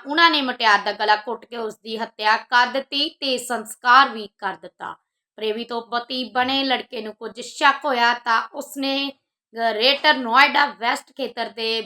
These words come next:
ਬਿਸਰਥ ਪੁਲਿਸ ਸਟੇਸ਼ਨ ਨੂੰ ਇਸ ਸੰਬੰਧੀ ਜਾਣਕਾਰੀ ਦਿੱਤੀ। ਪੁਲਿਸ ਨੇ ਜਾਂਚ ਕੀਤੀ ਤਾਂ ਆਨਰ ਕਿਲਿੰਗ ਦੀ ਖੌਫਨਾਕ ਕਹਾਣੀ ਦਾ ਖੁਲਾਸਾ ਹੋਇਆ। ਪੁਲਿਸ ਨੇ ਬੇਟੀ ਦੀ ਹੱਤਿਆ ਦੇ ਮੁਲਜ਼ਮ ਪਿਤਾ ਅਤੇ ਭਰਾ ਨੂੰ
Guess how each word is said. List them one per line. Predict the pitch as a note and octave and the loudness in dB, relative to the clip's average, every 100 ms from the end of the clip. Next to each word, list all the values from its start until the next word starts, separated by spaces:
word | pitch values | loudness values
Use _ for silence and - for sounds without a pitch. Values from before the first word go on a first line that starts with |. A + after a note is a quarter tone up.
| - | -10
ਬਿਸਰਥ | A#3 - G3 B3+ C#4 D4+ D4 C#4+ | -18 -14 0 0 0 -2 -4 -4
ਪੁਲਿਸ | D#4+ E4+ F4 | -2 -2 -2
ਸਟੇਸ਼ਨ | - A#3 A3+ A3+ | -4 -6 -6 -8
ਨੂੰ | A#3 | -6
ਇਸ | G#3+ - | -8 -8
ਸੰਬੰਧੀ | A3 A3+ B3+ C4 D4 G4 _ _ _ G#3 | -10 -8 -6 -4 -4 -4 _ _ _ 2
ਜਾਣਕਾਰੀ | B3+ G#3 G3 F3+ | 4 4 -2 -6
ਦਿੱਤੀ। | - _ D#3+ _ | -14 _ -20 _
ਪੁਲਿਸ | G3 G3 - | -12 -12 -10
ਨੇ | A3 | -6
ਜਾਂਚ | A3 A3 A3 | 0 0 0
ਕੀਤੀ | B3 B3 A#3+ | -12 -10 -4
ਤਾਂ | A#3+ A#3+ A3+ A3 | 0 0 2 2
ਆਨਰ | A#3 B3+ B3 | 2 -2 -4
ਕਿਲਿੰਗ | B3+ A#3+ A#3+ A3+ | -6 -6 -6 -8
ਦੀ | A#3 | -12
ਖੌਫਨਾਕ | - A3+ A3 - A3 A#3 C4 - | -4 -2 -2 -4 -4 4 4 4
ਕਹਾਣੀ | B3+ G#3 F#3+ | -2 -4 -6
ਦਾ | F#3+ G3 | -6 -6
ਖੁਲਾਸਾ | - A#3 A3+ A3 C4+ B3+ B3+ | -6 0 2 2 2 0 2
ਹੋਇਆ। | B3+ C4+ D4 _ _ _ _ - | 4 4 4 _ _ _ _ -8
ਪੁਲਿਸ | D4 D#4+ D#4+ | -2 0 0
ਨੇ | D4+ C#4 | -2 0
ਬੇਟੀ | C4+ C4+ C4+ | 0 -2 -4
ਦੀ | C4 B3 | -6 -6
ਹੱਤਿਆ | B3+ - A#3+ | -8 -4 -4
ਦੇ | A3+ A3+ | -2 -6
ਮੁਲਜ਼ਮ | A3+ A#3 B3 A3+ A#3+ A#3 - | -6 -4 -4 -4 -6 -8 -6
ਪਿਤਾ | D4 - D#4 E4+ - _ _ A3+ | -6 4 4 4 -2 _ _ -14
ਅਤੇ | G#3+ A#3 A3 | -10 -8 -8
ਭਰਾ | - A3+ G3 | -2 0 0
ਨੂੰ | F#3 | -2